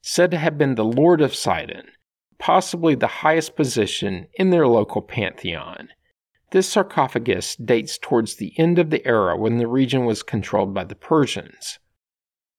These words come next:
In three thirty-three B C, Alexander the Great would capture the city.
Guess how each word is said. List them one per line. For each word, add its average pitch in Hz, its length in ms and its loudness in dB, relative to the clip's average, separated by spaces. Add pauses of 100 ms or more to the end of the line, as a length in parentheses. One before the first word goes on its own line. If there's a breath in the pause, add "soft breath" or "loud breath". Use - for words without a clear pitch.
(140)
In 131 140 0
three 127 240 -2
thirty-three 127 640 0
B 135 160 2
C, - 440 -8 (240)
Alexander 147 600 2
the 160 100 2
Great 135 320 2
would 139 140 -2
capture - 460 -2
the 98 140 -8
city. - 500 -10